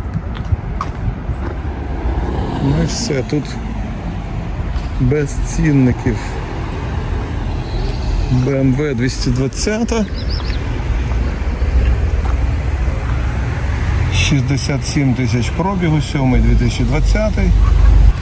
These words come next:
Два літри мотор дизельний.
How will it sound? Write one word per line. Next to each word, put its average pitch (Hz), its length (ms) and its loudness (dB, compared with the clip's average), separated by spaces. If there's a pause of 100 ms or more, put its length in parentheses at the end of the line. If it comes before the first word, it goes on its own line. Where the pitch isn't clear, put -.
(360)
Два 120 340 4
літри 123 480 0
мотор 175 560 2
дизельний. 160 580 2